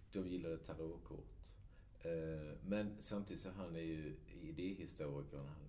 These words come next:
Per heter han. Han är ju otrolig vad han vet och kan mycket. Som en sak som jag minns väldigt starkt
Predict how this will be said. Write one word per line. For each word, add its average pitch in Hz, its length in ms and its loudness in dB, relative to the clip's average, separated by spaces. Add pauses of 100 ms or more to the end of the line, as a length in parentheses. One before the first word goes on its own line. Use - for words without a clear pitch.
(120)
Per 69 380 -2
heter 73 220 -8
han. 71 100 -8 (300)
Han 78 140 -6 (120)
är 80 160 -4
ju 73 160 -2 (180)
otrolig - 680 -4 (100)
vad - 120 -4
han 76 240 -8 (320)
vet - 360 -6
och - 120 -12
kan 71 220 -6
mycket. - 160 -8 (1500)
Som - 240 0
en 101 240 4
sak - 260 2
som 95 120 -2 (100)
jag - 120 -4
minns 82 440 0
väldigt 73 220 2
starkt 73 380 -2